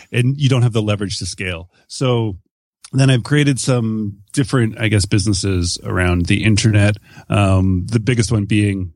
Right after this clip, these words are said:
uh, I guess, Velocity Page at this point. And two thousand thirteen, two thousand fourteen, sorry, two thousand fourteen this summer, I had just come back a few months prior.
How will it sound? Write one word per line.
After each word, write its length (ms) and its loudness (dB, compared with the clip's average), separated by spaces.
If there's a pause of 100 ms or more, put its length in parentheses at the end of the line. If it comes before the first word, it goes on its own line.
uh, 280 -6
I 60 -10
guess, 160 -2
Velocity 440 0
Page 300 0
at 80 -4
this 160 -2
point. 340 0 (400)
And 680 2
two 440 -4
thousand 800 0 (640)
thirteen, 1040 -4
two 80 -4
thousand 240 2
fourteen, 460 0
sorry, 300 0 (260)
two 100 0
thousand 200 2
fourteen 440 2
this 180 2
summer, 420 0 (340)
I 80 0
had 180 4
just 260 0
come 200 -2
back 260 0
a 60 -2
few 160 0
months 280 0
prior. 680 2